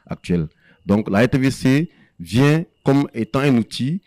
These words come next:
à, à, à, à, pour ce, pour ce message important, pour cette croisade qui est si importante. Et nous ne voulons pas que le peuple ivoirien,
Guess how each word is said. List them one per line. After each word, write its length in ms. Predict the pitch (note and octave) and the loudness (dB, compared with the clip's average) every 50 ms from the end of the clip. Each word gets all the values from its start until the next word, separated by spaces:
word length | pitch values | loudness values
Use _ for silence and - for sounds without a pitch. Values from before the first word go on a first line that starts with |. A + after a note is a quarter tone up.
| _ _ _ _ _ _ _ _ _ _ _ | _ _ _ _ _ _ _ _ _ _ _
à, 220 | G2 G#2 G#2 G2+ | -6 -4 -2 -4
à, 220 | F#2+ - G#2+ G2+ | -4 -4 -6 -8
à, 460 | F#2+ - - G#2 G2 G2 - - G#2+ G2+ | -8 -6 -6 -6 -6 -6 -6 -6 -6 -6
à, 40 | |
pour 220 | F#2+ - - A#2+ A2+ | -6 -6 -8 -8 -8
ce, 240 | - - B2+ A#2+ G#2+ | -6 -4 -4 -4 -4
pour 240 | - _ - B2 | -4 _ -12 -12
ce 100 | - - | -8 -6
message 280 | B2 A#2+ A2+ - E3+ D#3 | -6 -6 -4 -4 -2 -2
important, 440 | C#3 A#2+ - B2+ - - - C#3+ C3+ | -2 -2 -2 -4 -4 -2 -2 -2 -2
pour 160 | - - A2+ | -2 -4 -6
cette 160 | - D#3+ - | -6 -6 -6
croisade 320 | - - C#3 C3+ D#3 D3+ - | -4 -4 -2 -2 -2 -2 -4
qui 120 | - B2 | -8 -14
est 20 | |
si 280 | A2+ - - - G#3 F3+ | -14 -14 -14 -6 -4 -4
importante. 560 | D3+ - - A2 - - B2 B2+ C3+ - - - _ _ _ _ _ - | -2 -2 -4 -6 -6 -6 -8 -8 -8 -10 -16 -20 _ _ _ _ _ -10
Et 60 | A2 | -8
nous 60 | B2 | -6
ne 40 | C3 | -6
voulons 140 | A#2 A#2+ G#2+ | -6 -6 -6
pas 140 | - C#3 | -6 -6
que 160 | C#3 - C#3 B2+ | -6 -6 -4 -4
le 160 | A#2+ A2+ A2+ | -2 -2 -4
peuple 340 | - _ G#3 G#3+ - - - | -2 _ 0 0 0 -2 -8
ivoirien, 420 | A2 A2+ A#2+ A#2 B2 C3 C#3+ D#3 | -4 -4 -2 -2 -2 -6 -8 -10